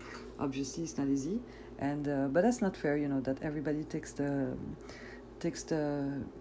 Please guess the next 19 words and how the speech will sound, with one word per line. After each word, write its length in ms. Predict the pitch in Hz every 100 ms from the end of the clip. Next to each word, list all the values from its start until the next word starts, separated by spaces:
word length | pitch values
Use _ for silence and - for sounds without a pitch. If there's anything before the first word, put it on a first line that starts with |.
| - -
like, 240 | 160 151
be 180 | 139 170
hated 400 | 156 165 160 165
and 100 | 147
stuff 280 | 139 135 -
like 100 | 135
that 180 | 135 123
because, 220 | 135 147
you 80 | 160
know, 200 | 143 - - - - - - - - - - - - - -
you 100 | 233
know, 180 | 196 190 185 -
assholes 400 | 202 208 202 175
are 80 |
everywhere. 500 | - 185 170 139 139 - -
I 160 | 180
know, 200 | 160 139 165 - - - - - -
I 100 | 151
know, 220 | 135 131